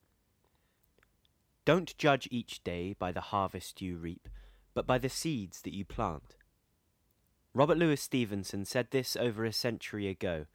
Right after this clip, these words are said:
yet it's a concept I subscribe to as the founder of a company creating a revolutionary new product, cultivated meat. Innovation starts with a big idea, but to turn this into a reality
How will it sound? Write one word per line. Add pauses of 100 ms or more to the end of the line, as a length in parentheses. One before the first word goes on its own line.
(540)
yet
it's
a
concept
I
subscribe
to
as
the
founder
of
a
company
creating
a
revolutionary
new
product, (600)
cultivated
meat. (1600)
Innovation
starts
with
a
big
idea, (680)
but
to
turn
this
into
a
reality